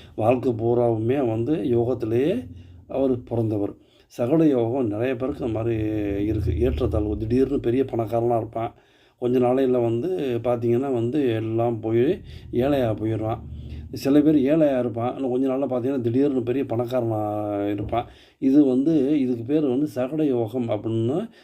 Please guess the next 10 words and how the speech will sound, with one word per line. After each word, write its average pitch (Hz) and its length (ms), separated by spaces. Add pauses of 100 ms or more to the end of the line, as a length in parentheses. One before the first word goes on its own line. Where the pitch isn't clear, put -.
(140)
ஜாதகத்துல 123 540
சொல்றாங்க. 107 500 (300)
அதாவது 139 640
திடீர் 151 600
உயர்வு 147 600
தாழ்வு 104 500 (640)
அல்லது 127 560
ஏற்ற 131 400
இறக்கம், 110 480 (160)
பொருளாதார, 117 720